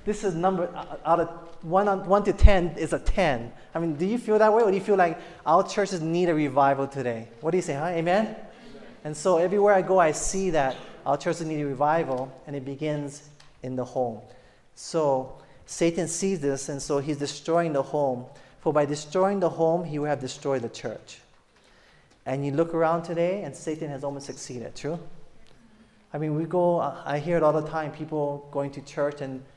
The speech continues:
they don't wanna even go to church anymore. I don't know how you feel, but stay on God's ship. What do you say? Amen? And God will correct the ship if anything goes wrong. So may God help us to see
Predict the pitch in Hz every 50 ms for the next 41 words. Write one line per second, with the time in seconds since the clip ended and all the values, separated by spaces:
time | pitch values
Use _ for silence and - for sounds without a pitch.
0 | - _ _ _ - 151 147 151 165 175 175 175 175 190 226 247 233 214 220 220
1 | 202 151 170 214 269 269 - 160 - - - 131 123 - - 123 123 120 113 113
2 | 110 110 110 120 131 156 160 151 151 151 151 165 190 185 180 - - 120 113 120
3 | 123 - - - - - - - - - - - - 170 143 127 143 143 135 135
4 | - - - - - - - - - 170 180 175 165 139 151 143 139 135 - -
5 | - 147 117 110 - 123 131 135 139 131 - 135 127 131 135 131 135 135 139 143
6 | 151 170 156 - - - - - - - - - - - - - - - - -
7 | - 156 131 127 131 123 147 147 156 151 143 - - - 151 151 147 147 - 139
8 | - - - 139 123 131 113 135 131 131 127 147 127 123 120 120 117 113 123 117
9 | 117 107 110 - - - - - - - - - - - - - - - - -
10 | - - - - 165 156 147 139 135 131 123 - - - - - - - _ _
11 | _ - 147 143 127 151 143 147 156 147 151 147 147 147 135 - 131 120 - -
12 | - 147 143 139 135 127 123